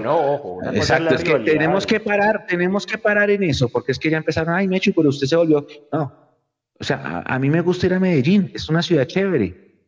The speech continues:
Speaker 2: y no pasa nada, no dejo de ser hincha de Millos por eso. Me gusta ir a Cali,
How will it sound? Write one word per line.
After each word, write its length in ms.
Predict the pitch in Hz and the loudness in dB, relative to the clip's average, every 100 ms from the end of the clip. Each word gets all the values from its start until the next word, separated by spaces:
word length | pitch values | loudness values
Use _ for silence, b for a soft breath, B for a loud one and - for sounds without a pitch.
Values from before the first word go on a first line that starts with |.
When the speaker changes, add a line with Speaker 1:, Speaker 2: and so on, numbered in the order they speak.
| _ _ _ _ | _ _ _ _
Speaker 2:
y 80 | 127 | 0
no 120 | 139 | 0
pasa 280 | 139 180 190 | 0 -2 0
nada, 560 | 190 190 185 - - - | 0 0 -2 -8 -10 0
no 220 | 143 175 | 2 4
dejo 280 | 208 202 214 | 2 2 0
de 120 | 214 | 2
ser 160 | 208 180 | 2 2
hincha 240 | 180 208 | 2 0
de 40 | 196 | 0
Millos 280 | 175 180 | 0 0
por 160 | - 156 | 2 2
eso. 200 | 156 - - B _ _ | 2 -4 -16 B _ _
Me 160 | 113 117 | -2 0
gusta 260 | 123 127 143 | 0 0 0
ir 80 | |
a 80 | 135 | 0
Cali, 340 | 170 165 101 | -2 -2 -2